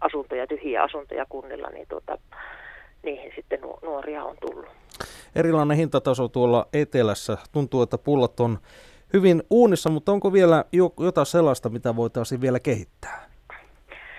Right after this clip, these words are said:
Speaker 1: No, äh, tuntuu tämä harrastuspuoli, että siihen, siihen haluaisin jotakin ja mietitäänkin, mietitäänkin, että nyt on koululle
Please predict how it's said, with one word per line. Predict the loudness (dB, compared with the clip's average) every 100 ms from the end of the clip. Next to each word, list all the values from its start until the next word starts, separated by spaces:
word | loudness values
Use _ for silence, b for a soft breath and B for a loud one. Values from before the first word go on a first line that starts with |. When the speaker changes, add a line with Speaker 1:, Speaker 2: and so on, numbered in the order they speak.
| B B
Speaker 1:
No, | 6 6 8
äh, | 6 6 8 6 6 4 B B B B -2
tuntuu | -2 4 6
tämä | 8 8 6
harrastuspuoli, | 4 6 8 8 4 -10 2 4 6
että | 4 0
siihen, | 6 6 8 0 _ _ _ _
siihen | 4 4 6
haluaisin | 4 4 2 2 -6
jotakin | 0 0 2 0
ja |
mietitäänkin, | 4 4 4 0 -2 -6 _ _ _ _ _ _ _ _ _ -14
mietitäänkin, | 0 0 4 2 4 0
että | 0
nyt | -2
on | 6
koululle | 6 6 4